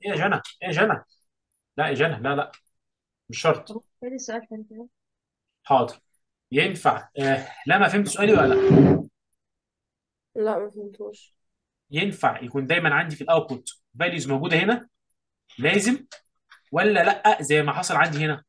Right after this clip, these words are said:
Speaker 1: وحطه مره واحده بس وحطه في النص ما حطوش في الاخر او في الاول؟
Speaker 3: مش لازم، ممكن في اي حته او
Speaker 1: طب بيزد على ايه؟ جبتي لنفسك، لسه ما خدناش دي. جانا بس كانت خدها معايا، كنت عايز افكرها.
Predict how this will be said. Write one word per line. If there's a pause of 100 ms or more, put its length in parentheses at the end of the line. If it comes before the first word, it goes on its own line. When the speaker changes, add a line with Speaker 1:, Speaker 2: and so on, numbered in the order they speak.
Speaker 1:
وحطه
مره
واحده
بس
وحطه
في
النص
ما
حطوش
في
الاخر (520)
او
في
الاول؟ (920)
Speaker 3:
مش
لازم،
ممكن
في
اي
حته
او (1160)
Speaker 1:
طب
بيزد
على
ايه؟ (120)
جبتي
لنفسك،
لسه
ما
خدناش
دي. (560)
جانا
بس
كانت
خدها
معايا،
كنت
عايز
افكرها.